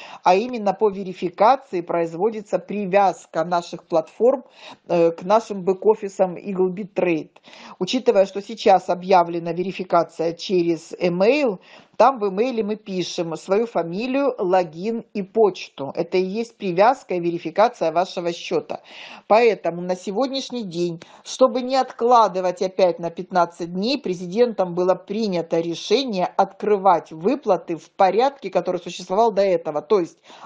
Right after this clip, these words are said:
автомат вывода пендинга на наши кошельки.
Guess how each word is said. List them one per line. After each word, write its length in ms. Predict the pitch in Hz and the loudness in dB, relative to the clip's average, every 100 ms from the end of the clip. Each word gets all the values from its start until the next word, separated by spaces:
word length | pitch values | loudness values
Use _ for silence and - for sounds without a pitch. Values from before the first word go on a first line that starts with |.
| - | 0
автомат 680 | 220 - 233 220 202 160 - _ _ | 0 4 2 2 2 0 -2 _ _
вывода 840 | 185 170 202 175 185 190 214 269 277 | -6 0 0 2 2 4 2 2 0
пендинга 720 | - 240 233 220 240 226 247 254 - _ | -6 -4 -4 -4 -2 0 0 -2 -20 _
на 160 | 185 185 | 0 4
наши 380 | 190 226 - | 4 2 -2
кошельки. 680 | - 196 - 185 170 147 | -4 -4 -4 -8 -8 -10